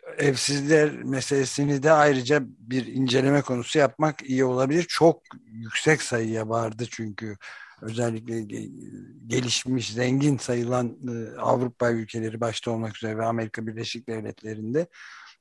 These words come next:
müthiş bir faktör olarak çıkabilir karşımıza evsizlerin durumu.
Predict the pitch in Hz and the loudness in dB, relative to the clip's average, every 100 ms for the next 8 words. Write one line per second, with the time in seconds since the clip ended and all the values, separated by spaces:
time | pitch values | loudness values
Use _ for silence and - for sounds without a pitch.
0 | - - 117 120 131 - 160 - 143 147 | -20 -12 -6 0 0 2 0 2 2 2
1 | 143 127 - 143 127 117 117 156 - - | 2 0 2 2 2 0 2 0 0 -4
2 | - 131 131 127 - 113 - 113 110 110 | -2 0 0 -2 -2 -4 -4 -8 -8 -4
3 | 147 165 113 101 - 113 113 131 139 156 | -4 -4 -6 -10 -12 -12 -6 -2 -2 -4
4 | - 113 123 113 - | -8 -8 -4 -4 -4